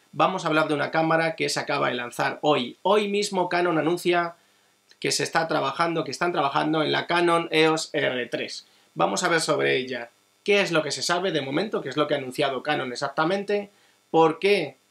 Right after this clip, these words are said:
este anuncio ahora y, en otro momen-, y no en otro momento, cuándo pensamos que llegará al mercado, que estará disponible, y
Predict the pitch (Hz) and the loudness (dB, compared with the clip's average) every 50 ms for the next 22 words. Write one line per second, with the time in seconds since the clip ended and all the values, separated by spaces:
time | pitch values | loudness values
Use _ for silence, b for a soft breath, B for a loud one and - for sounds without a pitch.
0 | _ - 165 160 - 160 147 151 170 180 170 170 147 143 151 156 160 151 - 117 | _ -4 -4 -2 0 0 0 2 2 0 0 0 2 4 4 6 6 4 4 0
1 | 127 - 143 135 135 160 170 - 175 143 131 131 131 147 151 - - 143 147 156 | -4 -6 -6 -2 -2 -2 -2 -2 -4 -6 -6 -4 -4 -4 -4 -2 -2 2 4 4
2 | 170 185 185 175 175 185 175 165 147 139 143 156 175 175 170 190 190 190 185 b | 6 6 6 4 2 2 0 0 -2 0 0 0 0 0 0 -2 -2 -2 -4 b
3 | b b b b b - 185 196 208 214 202 190 196 156 147 139 - 175 180 180 | b b b b b 2 4 4 4 4 2 2 2 2 0 2 0 -2 0 0
4 | 175 156 151 - 139 127 127 131 123 127 127 147 151 160 156 151 135 - 147 156 | 0 -2 -2 -2 -4 -4 -4 -4 -2 -2 0 2 4 4 4 2 2 0 -2 -2
5 | 170 208 - 156 - - 127 123 123 131 127 131 - 147 143 170 185 190 190 196 | 0 -2 -2 -4 -6 -4 -4 -4 -2 -4 -4 -2 -2 0 2 4 2 2 2 2
6 | 196 196 196 196 b b b b b b b b b _ 208 208 214 214 208 - | 0 0 -2 -6 b b b b b b b b b _ -2 -2 -2 -2 -4 -8
7 | - | -12